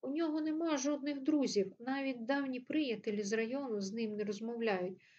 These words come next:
а ти взагалі не звідти, і ще стільки знаєш про мене. Наприклад, те, що я сама ремонтувала свій велосипед, коли мала десять років. Хто тобі про це розповів?"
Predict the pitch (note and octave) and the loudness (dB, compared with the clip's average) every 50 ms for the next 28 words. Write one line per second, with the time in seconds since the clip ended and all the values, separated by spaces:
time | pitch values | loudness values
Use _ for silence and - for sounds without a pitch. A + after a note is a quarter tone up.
0 | - _ _ - A3 - - C#4 C#4+ C#4 C4 D#4 D#4 D4 D#4 D4 B3+ A#3+ C4 C#4 | -20 _ _ -4 -4 0 0 0 0 2 2 2 2 2 2 0 2 0 0 0
1 | C4+ C4 A#3 G#3+ G#3+ G3+ G#3+ G#3 F#3+ - - G3 F#3+ F#3+ - - _ _ _ _ | 0 -2 0 0 0 2 2 0 -2 -2 -2 -2 -2 -2 -8 -16 _ _ _ _
2 | - C4 B3+ - - - D#4+ C#4+ C#4+ - - - D4+ C#4 C4 - C#4 B3+ B3+ C4+ | -4 -2 0 0 2 2 2 2 0 -2 0 0 0 0 0 -2 -2 -2 -2 -4
3 | C#4+ C#4+ C4 G#3 G3 G3 - - - G#3 G3+ G3 F#3+ F#3+ F#3+ F#3+ F#3+ F#3 F#3+ _ | -2 -2 0 0 0 -2 -4 -2 -2 0 2 2 2 0 0 -2 -4 -8 -10 _
4 | _ _ _ _ - A3 A3 A#3+ A#3 - C4 C#4+ C#4+ C#4 A#3+ A3 G#3+ A3 - B3+ | _ _ _ _ -8 -6 -4 -4 0 4 4 2 4 6 4 4 4 4 4 4
5 | C4+ C#4 C#4 - - - A#3 A3 A#3 A#3+ A#3+ A#3+ - A#3 A3 G#3+ A3+ A#3+ C4 C4 | 4 4 4 2 6 6 6 6 6 4 2 0 -2 -2 0 0 0 -2 -2 -2
6 | B3 A3 G#3+ G#3 G3+ - A3 G#3 G#3 A3+ B3+ B3+ A#3+ A3 A#3 - A3 A#3 A#3+ A#3 | 0 -2 -2 -4 0 0 2 2 4 2 4 2 2 0 0 -2 -4 -4 -2 2
7 | A#3 A3 G#3+ G#3 - - G#3 G3 - G#3+ A3 A3 - - A#3+ A3+ A3+ A#3+ A3+ A3+ | 2 2 2 2 0 -4 -6 2 4 4 4 4 2 0 0 2 2 2 2 2
8 | A3+ A3+ A3+ A3 G#3 G3+ A3+ A3 A3 - A3 - A#3 A3 G#3 G#3 G3+ - - G3+ | 2 2 2 2 4 4 4 4 4 0 -2 2 4 4 4 4 4 0 -8 -10
9 | - _ _ _ _ _ _ _ - _ F#4 F4+ - - A#3+ G3+ G3 G#3+ - - | -10 _ _ _ _ _ _ _ -2 _ 4 4 4 4 2 2 2 2 4 2
10 | A3 G#3 - - A3 G#3+ G#3 G3+ G3+ - - A#3 G#3+ G3 G3+ F#3+ F3+ F3 | 0 0 2 0 2 4 4 2 0 0 2 2 2 4 2 2 0 -2